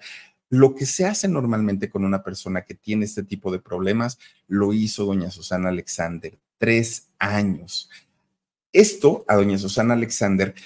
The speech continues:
le hizo entender la vida desde otro punto de vista, desde el punto de vista de una mujer sana como lo estaba ella, pero verlo también desde el punto de vista de una persona enferma que había regresado a su vida sin dinero,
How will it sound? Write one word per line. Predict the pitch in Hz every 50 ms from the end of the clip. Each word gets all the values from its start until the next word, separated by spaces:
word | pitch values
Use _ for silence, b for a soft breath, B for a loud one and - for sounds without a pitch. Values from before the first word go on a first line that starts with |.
| B B B
le | - 113 120 127
hizo | 131 151 160 - - - 185 180 180 -
entender | 131 127 120 117 120 117 113 117 139 156
la | 180 175 175 156
vida | 175 202 220 190 175 165 180 - _ _ _
desde | - 113 110 104 123
otro | 123 120 139 139 127
punto | - 120 117 117 113 117 107
de | 101 90
vista, | 98 104 107 - - - - _ _ _ _ _ _ _ _ _
desde | - 120 113 120
el | 120 117
punto | - 175 220 226 269 247
de | 285
vista | 220 170 - - 170
de | 156
una | 147 147 151
mujer | 156 131 - - 120 117
sana | 120 - - - 135 147 170 170 -
como | _ 107 104 95
lo | 90 85
estaba | 85 - - 107 107 110 104
ella, | 101 98 98 98 113 147 _ _ _ _ _ _
pero | _ 110 101 104
verlo | 101 117 120 123 139 143
también | - 135 117 110 104 107 107 110
desde | 120 117 120 110
el | 95
punto | - 101 98 98 110 107
de | 107
vista | 101 92 92 - - 107
de | 98 98
una | 98 98 98 98
persona | 98 92 - - 98 98 98 107 107 _
enferma | - 107 92 90 _ _ 104 98 101 98 95 87 - B B B B B B _
que | 104
había | 101 104 110
regresado | 117 139 131 113 107 101 - - 101 101 110 113 - - _
a | 87 90 85
su | - - - - 90
vida | 95 107 113 113 117 123 117 135
sin | - - - 92 90 92 87
dinero, | 92 92 90 98 117 135 147 156 156 190